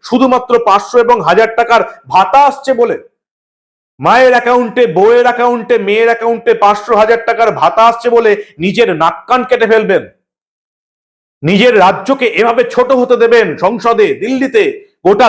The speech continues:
দেশের সামনে। লজ্জা লাগে আপনাদের জন্য, যারা পরিবর্তনের সরকার বলে এই তোলামূলের সরকারটাকে তিন তিনবার ভোট দিয়ে জিতিয়ে আমাদের রাজ্যে ক্ষমতায় রেখেছেন, এবং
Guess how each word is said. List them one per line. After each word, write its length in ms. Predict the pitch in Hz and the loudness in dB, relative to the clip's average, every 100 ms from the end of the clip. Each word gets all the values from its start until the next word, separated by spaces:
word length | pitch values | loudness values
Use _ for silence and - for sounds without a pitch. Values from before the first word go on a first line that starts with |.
| 185 | 0
দেশের 300 | 180 196 285 226 | -4 0 -2 0
সামনে। 360 | 240 226 214 151 - _ _ _ _ _ - | -2 -2 -4 -8 -12 _ _ _ _ _ -2
লজ্জা 400 | 170 202 - 240 | 0 0 0 0
লাগে 200 | 226 226 196 | 2 2 2
আপনাদের 480 | 180 202 226 226 208 | 0 0 0 0 0
জন্য, 240 | 214 208 214 165 | -2 -2 -2 2
যারা 260 | 185 208 208 208 - - | 2 4 2 -2 -10 -4
পরিবর্তনের 720 | 190 254 254 247 220 220 208 | -2 0 0 0 -2 -2 -2
সরকার 320 | 208 202 208 202 | -2 0 0 0
বলে 240 | 185 196 190 190 - | -2 -2 -4 -8 -4
এই 140 | 180 185 | -2 0
তোলামূলের 540 | 202 226 226 220 220 214 | 2 2 2 2 0 0
সরকারটাকে 580 | 202 180 208 208 196 208 208 - - | -4 -2 -2 -2 -2 -2 -2 -8 -6
তিন 160 | 214 208 | -6 -4
তিনবার 360 | 214 208 185 196 131 | -4 -2 0 0 0
ভোট 140 | 175 175 | -2 -2
দিয়ে 180 | 180 196 139 | -2 -2 -2
জিতিয়ে 380 | 180 180 202 208 208 - | -8 -4 0 0 -4 -2
আমাদের 360 | 165 233 262 233 | 0 0 2 2
রাজ্যে 280 | 208 190 233 233 | 2 -2 -4 -6
ক্ষমতায় 460 | 185 175 180 196 190 | -6 -4 0 0 -2
রেখেছেন, 340 | 190 202 214 226 _ | -4 -4 -6 -8 _
এবং 140 | 147 | -4